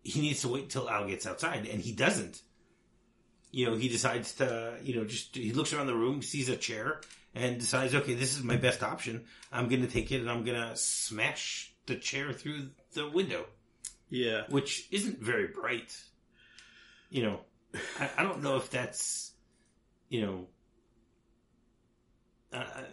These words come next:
Speaker 1: I don't know. Would, would, would you think that, that th-, these must be very, th-, it should be thick glass also.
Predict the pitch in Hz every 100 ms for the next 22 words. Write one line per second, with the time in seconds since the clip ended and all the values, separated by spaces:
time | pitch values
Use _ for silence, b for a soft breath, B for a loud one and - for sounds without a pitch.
0 | - 147 180 131 - - 139 127 127 127
1 | - 127 135 165 - 175 170 151 139 -
2 | - - - - b b b _ 123 135
3 | - 104 208 226 180 - 113 127 117 -
4 | - - - - - 233 - - 139 -
5 | - 120 - - - 147 123 107